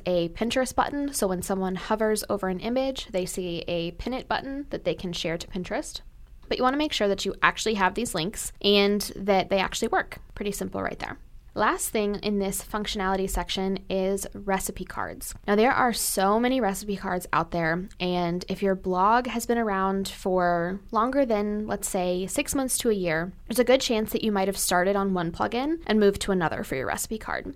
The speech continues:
So I want you to make sure that you go through your list of plugins and make sure that you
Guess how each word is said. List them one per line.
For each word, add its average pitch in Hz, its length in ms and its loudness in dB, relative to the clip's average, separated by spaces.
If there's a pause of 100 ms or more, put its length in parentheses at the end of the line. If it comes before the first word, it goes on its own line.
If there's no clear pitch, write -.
(120)
So - 160 6
I 233 40 10
want 226 140 4
you 277 80 0
to 330 60 6
make 359 180 4
sure 220 560 4
that - 140 -2
you 196 80 2
go 208 240 6
through 240 300 2
your 202 200 2
list 185 260 0
of 285 140 2
plugins 240 600 0 (260)
and 208 120 2
make 202 200 2
sure 233 260 4
that 214 160 0
you 220 540 0